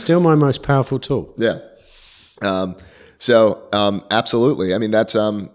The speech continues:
Speaker 2: uh, I know that there was some talk about, um, uh, Balaji Srinivasan's ideas around the network
Speaker 1: Mm.
Speaker 2: state, and that's the same kind of idea. You know, you're coming together online. Um, and I actually think our movement could backfill and take some of those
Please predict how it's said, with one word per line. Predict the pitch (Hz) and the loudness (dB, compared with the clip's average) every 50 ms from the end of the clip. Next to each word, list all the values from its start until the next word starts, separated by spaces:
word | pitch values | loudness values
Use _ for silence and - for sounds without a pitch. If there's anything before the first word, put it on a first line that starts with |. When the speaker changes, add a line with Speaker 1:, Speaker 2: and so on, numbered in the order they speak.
| _ _ - | _ _ -4
Speaker 2:
uh, | 98 101 95 - - | -2 -2 -2 -2 -4
I | 98 | -4
know | 107 107 104 | -2 -2 -2
that | 104 95 | -2 0
there | 98 104 104 | 0 0 0
was | 101 98 - | 0 -2 -2
some | - 104 98 98 | -4 -4 -4 -4
talk | - 104 101 101 98 - | -4 -4 -2 -2 -4 -6
about, | 92 92 95 92 92 - - - 95 95 | -6 -6 -6 -6 -6 -8 -10 -10 -10 -8
um, | 90 90 85 - - | -8 -8 -10 -10 -10
uh, | 98 95 90 85 | -10 -8 -8 -8
Balaji | 87 87 90 95 95 - 95 95 95 | -6 -6 -6 -6 -6 -6 -6 -6 -6
Srinivasan's | 95 - - 95 95 95 98 - 90 92 92 95 95 90 - - - _ - | -6 -6 -8 -8 -6 -6 -6 -6 -6 -6 -6 -6 -8 -8 -10 -10 -12 _ -8
ideas | 98 98 82 95 98 95 98 98 90 | -8 -6 -4 -2 -2 -2 -4 -4 -6
around | 92 92 92 92 | -6 -8 -8 -8
the | 95 92 | -6 -6
network | 92 92 - 90 98 92 90 - - - | -6 -6 -4 -6 -6 -8 -8 -10 -16 -20
Speaker 1:
Mm. | _ _ 170 143 | _ _ -12 -8
Speaker 2:
state, | 98 90 117 123 110 90 - | -6 -2 -2 0 -2 -2 -4
and | 87 | -6
that's | 92 92 - - | -8 -8 -8 -8
the | 90 - - | -8 -8 -8
same | 95 95 95 | -8 -8 -8
kind | - 98 98 | -8 -8 -6
of | 95 92 | -6 -6
idea. | 95 87 98 107 101 | -6 -4 -4 -4 -4
You | 90 90 92 | -4 -4 -8
know, | 90 | -8
you're | 85 82 85 - - 92 | -10 -12 -12 -10 -10 -10
coming | 85 85 90 | -10 -10 -12
together | - - - 95 82 78 85 85 - - - _ _ _ _ _ _ _ _ _ _ _ _ _ _ _ _ | -12 -10 -8 -8 -8 -8 -8 -10 -12 -16 -20 _ _ _ _ _ _ _ _ _ _ _ _ _ _ _ _
online. | - 98 98 95 92 90 98 104 104 92 90 90 - 107 - _ | -8 -6 -6 -6 -4 -4 -2 -2 -2 -4 -6 -8 -12 -16 -18 _
Um, | - 95 101 95 95 - | -10 -8 -8 -8 -8 -4
and | 113 117 | -2 0
I | 110 120 127 | 0 0 0
actually | 131 - - 101 98 | 0 -2 -4 -6 -6
think | 107 98 92 | -6 -4 -2
our | 98 101 101 | -2 -2 -2
movement | 101 101 95 98 95 87 - - - | -2 -4 -4 -6 -6 -8 -10 -10 -8
could | - 90 - - - | -6 -6 -6 -4 -2
backfill | 90 90 107 - - - 90 82 87 92 - | -2 -2 -4 -6 -8 -8 -8 -6 -6 -8 -10
and | - 92 | -10 -8
take | - 92 92 92 | -6 -6 -6 -6
some | - 82 80 | -8 -12 -10
of | 76 87 | -10 -10
those | 80 82 95 - - | -10 -10 -10 -12 -18